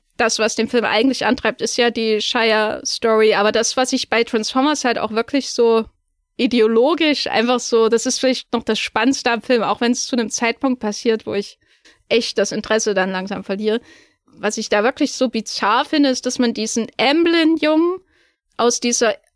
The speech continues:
behüteten Vorstadt aus den achtzigern quasi hier wieder hat, so die, dessen Enkel oder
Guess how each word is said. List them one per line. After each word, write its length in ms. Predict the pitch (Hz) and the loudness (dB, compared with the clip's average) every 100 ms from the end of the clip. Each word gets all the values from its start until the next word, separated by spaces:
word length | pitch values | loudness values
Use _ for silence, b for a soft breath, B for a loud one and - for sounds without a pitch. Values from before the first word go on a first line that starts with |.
| _ - | _ -2
behüteten 580 | 226 311 330 349 277 | 2 2 0 0 0
Vorstadt 880 | - - 240 240 349 - - 262 277 | -2 -4 -2 0 0 -2 -2 -2 -2
aus 180 | - - | -6 -6
den 120 | 233 - | -8 -4
achtzigern 680 | 240 - - 330 285 285 277 | -4 -4 -4 -2 2 0 0
quasi 640 | 247 240 262 262 269 277 - _ | -2 0 0 0 0 -2 -6 _
hier 540 | - - 247 240 233 - | -8 0 2 4 2 0
wieder 440 | 196 240 302 302 269 | -4 -4 -2 -2 0
hat, 260 | 302 - | -2 -4
so 160 | - 233 | -2 0
die, 260 | 233 220 | 0 0
dessen 300 | 220 233 233 | 0 0 0
Enkel 540 | - 220 269 - 302 277 | 0 0 0 2 2 2
oder 400 | 202 202 196 | 2 0 -4